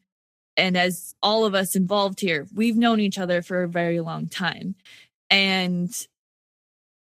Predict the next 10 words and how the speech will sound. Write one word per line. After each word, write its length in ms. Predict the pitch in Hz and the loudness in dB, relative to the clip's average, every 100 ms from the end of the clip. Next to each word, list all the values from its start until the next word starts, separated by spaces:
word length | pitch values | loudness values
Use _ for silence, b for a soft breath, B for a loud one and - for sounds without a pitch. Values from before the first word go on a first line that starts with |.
| _ | _
regardless 1120 | 202 220 202 - 202 226 214 202 196 180 - - - | 0 0 0 0 2 2 2 2 0 -2 -8 -6 0
of 680 | 196 190 185 180 180 - - _ _ _ _ _ _ _ _ | 2 2 2 0 -4 -12 -20 _ _ _ _ _ _ _ _
the 140 | 214 202 | 0 0
things 680 | - 214 202 202 202 - | 0 0 2 2 0 -2
that 260 | 208 185 196 | 0 0 0
have 160 | 196 - | -2 -4
happened 680 | - 220 247 208 185 180 | -2 -2 -2 -4 -4 -4
to 120 | - 175 | -6 -10
Ben 540 | 175 170 170 165 170 _ _ - | -6 -6 -6 -10 -12 _ _ -2
that, 280 | 202 185 - | 2 2 0